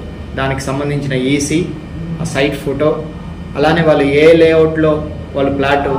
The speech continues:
క్రయం పొంది ఉన్నారో ఆ లేఅవుట్ యొక్క ప్లాన్ కాపీ, ఇవన్నీ కూడా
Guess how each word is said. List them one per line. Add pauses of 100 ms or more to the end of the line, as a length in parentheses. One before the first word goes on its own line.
(400)
క్రయం
పొంది
ఉన్నారో (100)
ఆ
లేఅవుట్
యొక్క (360)
ప్లాన్
కాపీ, (420)
ఇవన్నీ
కూడా